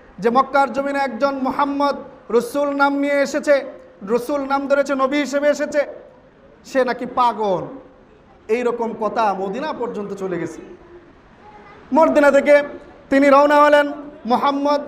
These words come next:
এই পাগলটাকে দেখার দরকার", নবী দাবি করে। তিনি মদিনা থেকে আসলেন, এসে মুহাম্মদের খোঁজ খবর নিলেন। খোঁজ নিয়ে দেখেন মুহাম্মদ কাবার চত্বরে বসা।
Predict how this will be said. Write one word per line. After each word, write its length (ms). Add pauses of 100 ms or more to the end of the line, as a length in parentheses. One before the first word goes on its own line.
(180)
এই 140
পাগলটাকে 600
দেখার 400
দরকার", 760
নবী 260
দাবি 220
করে। 560 (400)
তিনি 320
মদিনা 380
থেকে 220
আসলেন, 480 (320)
এসে 680 (600)
মুহাম্মদের 580
খোঁজ 320
খবর 220
নিলেন। 720
খোঁজ 260
নিয়ে 200
দেখেন 720
মুহাম্মদ 760 (380)
কাবার 300 (100)
চত্বরে 420
বসা। 580